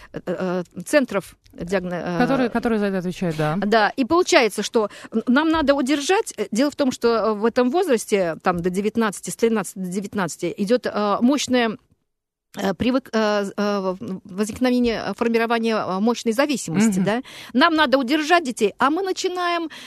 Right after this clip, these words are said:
Speaker 1: вот ра-, э, раскачивать. Да вот насколько это вот ещё вот это вот и вот то, что несовершенно, это одно. Но я хочу, э, хочу сказать о принципиальном. То, что, э, наших детей, э, в определённых, э, пери-, в определённом периоде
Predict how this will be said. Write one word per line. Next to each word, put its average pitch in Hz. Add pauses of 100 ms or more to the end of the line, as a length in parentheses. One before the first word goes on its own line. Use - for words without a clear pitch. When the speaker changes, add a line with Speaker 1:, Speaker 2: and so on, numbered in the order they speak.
(120)
Speaker 1:
вот 294
ра-, 311
э, 269
раскачивать. 269 (280)
Да 277
вот -
насколько 339
это 311
вот 302
ещё 311
вот 311
это 320
вот 294
и 311
вот 294 (400)
то, 277
что 269
несовершенно, 269
это 185 (240)
одно. 196
Но 208
я 269
хочу, -
э, 233 (160)
хочу -
сказать -
о 247
принципиальном. 247 (400)
То, 302
что, 208
э, 202
наших 240
детей, 302 (280)
э, 196
в -
определённых, 240
э, 202 (100)
пери-, 247
в 226
определённом 247
периоде 262